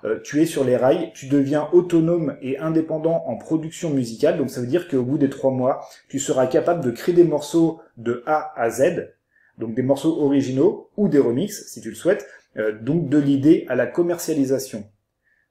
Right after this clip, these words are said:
D'accord ? Donc, tu, donc, euh,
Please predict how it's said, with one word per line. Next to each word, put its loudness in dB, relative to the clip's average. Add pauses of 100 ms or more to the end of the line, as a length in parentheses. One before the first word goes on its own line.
D'accord ? -2
Donc, -2
tu, -8 (220)
donc, -4
euh, 0